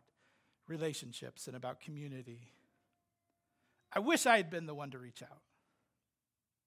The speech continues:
I really do. But I wasn't. Make every effort to keep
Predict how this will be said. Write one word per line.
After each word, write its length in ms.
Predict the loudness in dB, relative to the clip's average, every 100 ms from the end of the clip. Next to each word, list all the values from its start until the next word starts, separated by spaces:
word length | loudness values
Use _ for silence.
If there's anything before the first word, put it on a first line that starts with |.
| _ -8
I 40 |
really 240 | -4 -4 -4
do. 180 | -12 -20 _ _ _ _ _ _ _ _ _ _ _ _
But 120 | 0 2
I 40 |
wasn't. 300 | 2 0 -4 -14 _ _ _ _ -20 -20 -20 -20 _
Make 300 | 0 0 0 2
every 480 | 6 6 2 -2 2
effort 580 | 6 6 6 2 2 -4 -10
to 100 | -10
keep 580 | -10 -8 -6 -6 -8